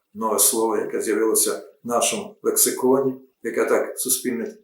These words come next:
телебачення рекламує, удосконалюючи нашу прекрасну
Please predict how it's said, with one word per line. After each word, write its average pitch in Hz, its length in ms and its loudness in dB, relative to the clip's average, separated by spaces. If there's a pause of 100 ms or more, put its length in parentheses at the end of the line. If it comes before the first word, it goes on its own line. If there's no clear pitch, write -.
(300)
телебачення 113 800 0 (640)
рекламує, 143 1040 4 (1000)
удосконалюючи 135 1160 4
нашу 127 420 0
прекрасну 120 680 2